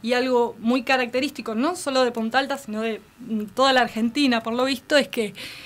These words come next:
en el a-, en, a partir de mil novecientos setenta y seis, que se, digamos, se clausura el, los feriados de carnaval y el carnaval empieza a ser, digamos, de algún modo restringido por una etapa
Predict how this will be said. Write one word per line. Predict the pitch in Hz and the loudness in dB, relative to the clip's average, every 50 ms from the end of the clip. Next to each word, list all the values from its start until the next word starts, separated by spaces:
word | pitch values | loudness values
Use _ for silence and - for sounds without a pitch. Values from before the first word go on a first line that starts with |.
| - - - | -18 -12 -6
en | 220 214 220 | -2 0 0
el | 214 226 233 | 2 4 2
a-, | 247 254 - | 2 2 0
en, | 240 226 214 220 220 | -2 0 0 0 0
a | - 226 220 | 0 -2 -4
partir | 226 208 202 262 | -4 -4 -2 2
de | 247 294 | 2 4
mil | 269 262 247 | 4 4 4
novecientos | 254 262 269 262 262 | 4 4 4 2 0
setenta | 247 - 233 220 214 208 240 | -4 -4 -4 -4 -4 -4 -4
y | 226 | -4
seis, | - - 320 302 285 - - - | 2 4 4 4 4 2 -2 -6
que | - 214 202 | -6 -6 -6
se, | 190 - - 208 196 196 190 185 - - - | -6 -6 -6 -4 -4 -6 -6 -8 -10 -16 -14
digamos, | - 220 196 214 214 226 226 233 220 - - - - - - - | -10 -6 -2 0 2 4 2 2 0 -2 -8 -12 -16 -18 -18 -16
se | - - - - 202 196 185 | -12 -8 -4 -2 -2 -2 -2
clausura | 190 214 202 202 208 208 - - 302 302 294 269 247 | 0 0 2 2 2 0 0 2 4 4 6 6 6
el, | 214 208 202 - | 6 4 2 -2
los | 233 226 214 190 - | -4 -2 -2 -2 -2
feriados | - 196 214 247 262 262 240 | -2 0 2 2 2 2 0
de | 240 208 | -2 -4
carnaval | - 208 190 190 196 208 233 277 311 311 285 262 226 208 | -4 -6 -8 -6 -2 0 4 6 6 6 6 4 2 0
y | 208 | -2
el | 185 190 | -4 -4
carnaval | 185 208 196 208 208 240 262 277 | -4 -4 -4 0 0 2 2 2
empieza | 254 220 240 247 240 254 | 0 0 -2 -6 -6 -6
a | 233 | -8
ser, | - - 247 254 247 247 - - - - - - - - | -6 -4 -4 -4 -4 -6 -12 -18 -16 -16 -16 -18 -14 -6
digamos, | - 214 220 247 254 240 - - 254 - _ _ - | -2 0 2 2 2 2 0 -4 -12 -16 _ _ -10
de | 220 202 208 202 202 | -8 -4 -2 -2 0
algún | 196 208 226 254 247 247 | 2 4 4 6 6 8
modo | 247 254 262 254 | 8 8 8 8
restringido | 240 233 208 165 - - 240 233 226 233 226 - - 277 277 262 262 262 254 247 | 6 4 2 0 0 0 4 6 6 4 4 2 2 4 4 6 8 6 6 6
por | 247 - 233 247 269 | 4 2 4 4 4
una | 247 233 214 | 4 2 0
etapa | 202 185 214 233 226 226 240 220 202 | 0 -2 -2 -2 0 2 0 0 0